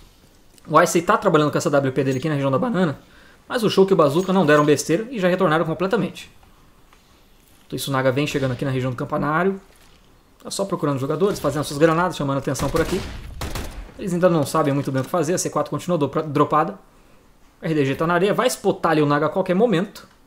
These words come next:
E o Kogu defendendo aqui o tapete e, a princípio, também o Nip,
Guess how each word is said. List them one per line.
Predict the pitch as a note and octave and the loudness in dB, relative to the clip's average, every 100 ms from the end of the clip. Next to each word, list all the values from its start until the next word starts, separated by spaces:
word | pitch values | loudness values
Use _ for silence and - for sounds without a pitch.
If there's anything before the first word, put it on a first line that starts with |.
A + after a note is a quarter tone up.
| _ _ _ _ _ _ _ | _ _ _ _ _ _ _
E | C4+ | -10
o | |
Kogu | - F#3+ D#3 | -2 0 2
defendendo | F#3+ F#3+ D3+ C#3+ D3+ | 2 2 0 2 0
aqui | C3 D3+ - - _ _ _ - - - | -2 -6 -8 -20 _ _ _ -20 -20 -8
o | |
tapete | D3+ C#3+ F3 A3 - A#3 - - | -6 0 2 2 -2 -12 -14 -12
e, | |
a | |
princípio, | E3 D#3+ C#3 F#3 | -6 -4 -4 -6
também | D#3 F3+ A3+ | -6 -6 -2
o | |
Nip, | A#3 F#3+ | -2 -2